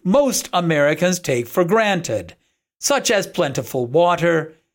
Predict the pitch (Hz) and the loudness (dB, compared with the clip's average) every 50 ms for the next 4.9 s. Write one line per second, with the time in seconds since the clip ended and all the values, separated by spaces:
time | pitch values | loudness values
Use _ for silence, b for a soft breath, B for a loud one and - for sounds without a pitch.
0 | _ _ _ - - 202 180 - - 139 123 - - 139 120 - - - 233 233 | _ _ _ -4 -2 -2 -2 -2 -2 -2 -2 -2 -2 -4 -4 -4 -2 0 2 2
1 | 233 233 175 165 196 190 185 180 175 170 165 156 147 170 226 269 247 - 208 208 | 2 0 -2 0 2 4 4 4 4 2 2 0 2 2 2 0 0 0 0 2
2 | 202 196 190 180 175 B B B B B _ _ _ _ - 220 214 208 208 - | 2 2 2 0 -2 B B B B B _ _ _ _ -2 0 0 0 -2 0
3 | - 254 240 208 190 180 - 175 165 147 139 123 - - 165 165 170 160 160 160 | 0 2 2 2 0 -2 -2 -2 0 0 0 0 0 0 0 0 0 2 2 2
4 | 151 151 151 156 160 165 156 - - 220 196 175 156 131 110 101 - | 2 2 2 2 0 2 2 2 2 2 2 0 0 -2 -2 -4 -6